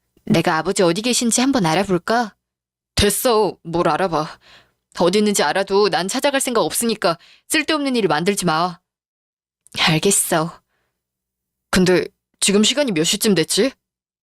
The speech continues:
새벽 네 시야. 아, 미안해.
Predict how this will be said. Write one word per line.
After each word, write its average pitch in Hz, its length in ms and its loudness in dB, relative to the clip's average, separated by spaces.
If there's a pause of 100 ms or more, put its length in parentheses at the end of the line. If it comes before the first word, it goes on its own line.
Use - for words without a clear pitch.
(180)
새벽 294 380 0
네 160 120 2
시야. 185 560 -2 (640)
아, - 280 -4 (580)
미안해. 185 520 2